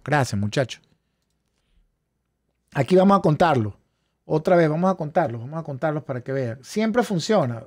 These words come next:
Cuéntenlos cuando les da la gana. Aquí está. Vamos a ver desde cuando la teoría, cuando empieza. Vamos a ver. Aquí hay uno, dos, tres, cuatro, cinco y seis. Seis entradas por rebote,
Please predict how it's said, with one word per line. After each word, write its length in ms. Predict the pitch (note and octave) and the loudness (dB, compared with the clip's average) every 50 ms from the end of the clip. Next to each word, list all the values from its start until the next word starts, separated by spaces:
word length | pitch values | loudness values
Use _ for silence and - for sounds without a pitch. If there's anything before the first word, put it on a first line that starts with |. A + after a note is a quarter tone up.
| - - - | -20 -14 -8
Cuéntenlos 360 | - F#3+ G3 F#3+ A#3 A3+ G3+ | -6 -4 -4 -2 -2 -2 -2
cuando 220 | - F#3 D#3+ D#3 D3+ | -2 -4 -6 -6 -4
les 100 | D#3 E3 | -2 0
da 80 | F#3 | 2
la 100 | F#3+ F#3+ | 2 4
gana. 220 | F3+ F3 D#3 C3+ B2+ | 4 4 2 0 -4
Aquí 140 | - F3 | -6 -8
está. 260 | E3+ - E3 C#3 A2+ - _ _ _ _ _ _ _ _ _ - | -4 -2 -2 -2 -2 -4 _ _ _ _ _ _ _ _ _ -2
Vamos 220 | D#3+ F3+ G3 G#3+ | 0 2 4 4
a 20 | G#3+ | 4
ver 100 | G#3+ G#3 | 4 4
desde 340 | A3 G3+ F#3+ G3 G3+ G3+ - | 4 4 4 4 2 0 0
cuando 260 | - F#3+ F3+ F3 F3 | 0 2 4 6 6
la 120 | F3 F3 E3 | 6 6 6
teoría, 300 | F3+ F3 F3 G#3 G#3 E3 | 4 4 2 2 -2 -2
cuando 220 | - E3+ E3 E3 | -2 0 0 0
empieza. 380 | D#3+ E3 G3 F#3 D#3+ B2 - C3+ | 2 4 4 4 4 4 2 0
Vamos 220 | C#3+ E3+ F#3 F#3+ | 2 2 4 4
a 40 | F3 | 4
ver. 260 | D#3+ C#3 A#2 A2 - _ _ _ _ _ _ _ _ _ _ _ _ | 4 4 2 -2 -6 _ _ _ _ _ _ _ _ _ _ _ _
Aquí 480 | - F3+ E3 - - - G#3+ A#3 C4 C4 - | -2 -2 -2 -2 -2 -2 0 0 0 -2 0
hay 200 | F#3+ F#3+ G#3+ G3+ - | 0 0 0 0 2
uno, 600 | G#3+ G3+ A3 A#3 A#3+ A#3 A#3+ B3 B3+ A#3 A3 - _ _ _ _ _ _ _ _ _ _ _ - | 4 4 6 6 4 4 4 2 2 0 -2 -6 _ _ _ _ _ _ _ _ _ _ _ -12
dos, 680 | C3 C3 F3 G3 G#3+ A3 A3 G#3 - - - - _ _ _ _ _ _ _ _ _ _ _ _ _ | -2 2 4 4 6 4 4 2 -2 -10 -12 -16 _ _ _ _ _ _ _ _ _ _ _ _ _
tres, 520 | - G3+ G#3+ A3 G#3+ G3+ - - - - _ _ _ _ _ _ _ _ _ _ _ _ _ _ _ | 0 2 4 4 2 2 -2 -6 -16 -20 _ _ _ _ _ _ _ _ _ _ _ _ _ _ _
cuatro, 560 | - F3+ G3+ G#3+ A3 G#3+ - G#3+ A3 G#3 G#3 _ _ _ _ _ _ _ _ _ _ _ | 0 2 4 4 2 2 0 -4 -4 -4 -6 _ _ _ _ _ _ _ _ _ _ _
cinco 720 | _ - - - - G#3 G3+ G3 F3+ - - - F#3+ - _ _ _ _ _ _ _ _ | _ -16 -8 -2 0 2 2 2 0 -2 -6 -10 -10 -12 _ _ _ _ _ _ _ _
y 100 | - A#2 | -16 -12
seis. 600 | - - - D#3 C#3 G#2+ F2 F2 - - _ _ _ _ _ _ | -10 -4 0 0 0 0 -2 -10 -20 -20 _ _ _ _ _ _
Seis 280 | _ - - G#3 G#3 G#3 | _ -4 0 2 4 4
entradas 320 | A3 A3 G#3 G#3+ G#3+ G3+ | 4 4 4 4 4 4
por 160 | G#3 G#3+ G3 E3 | 2 0 0 2
rebote, 500 | E3 D#3 C#3+ C3+ B2 B2+ - G#2+ _ | 4 4 4 4 4 0 -4 -18 _